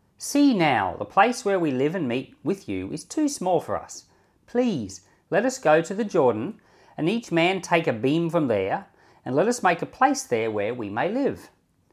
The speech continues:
He answered, "Go." One said, "Please be pleased to go with your servants." He answered, "I will go." So he went with them.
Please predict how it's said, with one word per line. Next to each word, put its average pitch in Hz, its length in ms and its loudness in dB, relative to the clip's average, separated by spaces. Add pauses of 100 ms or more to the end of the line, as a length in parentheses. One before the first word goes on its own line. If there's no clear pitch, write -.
He 113 180 -10
answered, 107 480 -10 (240)
"Go." 117 480 2 (720)
One 160 200 4
said, 170 380 4 (380)
"Please 233 260 2
be 175 160 -2
pleased 160 540 0
to 139 100 -6
go 131 160 4
with 127 220 0
your 120 80 2
servants." 107 640 -4 (360)
He 110 160 -8
answered, 110 420 -8
"I 101 120 0
will 123 160 0
go." 185 340 0 (640)
So 175 200 0
he 220 100 -2
went 240 220 2
with 190 160 0
them. 92 300 0